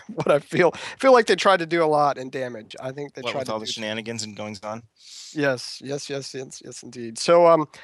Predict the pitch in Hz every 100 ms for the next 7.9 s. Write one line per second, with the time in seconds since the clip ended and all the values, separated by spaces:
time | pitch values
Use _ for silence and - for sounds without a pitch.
0 | - 160 262 214 180 185 185 - 156 156
1 | 147 165 156 165 151 147 143 139 131 -
2 | 156 147 139 147 151 143 127 - 143 139
3 | 135 131 123 120 135 120 120 117 _ _
4 | _ _ _ _ _ _ _ - - _
5 | _ _ _ - 165 160 147 160 151 139
6 | 196 - 156 160 160 143 135 135 139 143
7 | 147 131 - 151 147 135 143 143 -